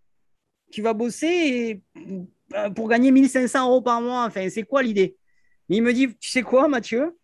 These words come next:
Je vais parce que moi, ce qui me fait kiffer dans mon travail, c'est surtout le matin quand j'y vais boire le, le café avec mes potes. Voilà, j'y vais juste pour ça. » Je te jure, c'était vraiment par passion. Il dit, « C'est pas, tu comprends bien, mille cinq cents euros, je le gagne à, à la journée en, en faisant du M L M.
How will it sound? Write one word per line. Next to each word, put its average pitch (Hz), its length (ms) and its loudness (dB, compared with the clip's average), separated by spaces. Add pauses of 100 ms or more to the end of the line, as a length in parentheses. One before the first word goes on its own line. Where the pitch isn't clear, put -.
(320)
Je 185 160 0
vais 247 240 0
parce 269 200 -2
que 214 320 0 (540)
moi, 226 200 -4
ce 269 100 -12
qui 254 80 -2
me 233 80 -2
fait 226 140 -8
kiffer 254 280 -4
dans 240 100 0
mon 226 140 -6
travail, 202 420 -4
c'est 202 120 -4
surtout 240 300 -4
le 269 80 0
matin 240 340 -4
quand 220 180 -4
j'y 202 140 -4
vais 262 140 -4
boire 247 300 -2
le, 208 320 0
le 190 120 0
café 220 260 -4
avec 226 160 -4
mes 202 100 -4
potes. 160 320 -4 (100)
Voilà, 160 280 -2
j'y 170 160 -2
vais 254 140 2
juste 262 240 0
pour 220 180 -8
ça. » 170 220 -6 (400)
Je - 100 -20
te 214 80 4
jure, 277 300 4
c'était - 160 -2
vraiment 262 380 0
par 277 180 -6
passion. 220 480 -4 (280)
Il 202 100 -2
dit, « 269 80 2
C'est 262 100 0
pas, 240 220 -4
tu - 120 -16
comprends 233 300 -2
bien, 269 180 0
mille 226 200 -4
cinq 233 160 -4
cents 226 200 -2
euros, 269 180 2
je 220 100 0
le 214 80 2
gagne 233 200 -2
à, 214 280 -4
à 202 200 0
la 226 100 2
journée 254 400 -2
en, 196 500 -6
en 190 40 -12
faisant 220 180 -6
du 214 120 0
M 220 140 -2
L 240 80 -4
M. 185 220 -4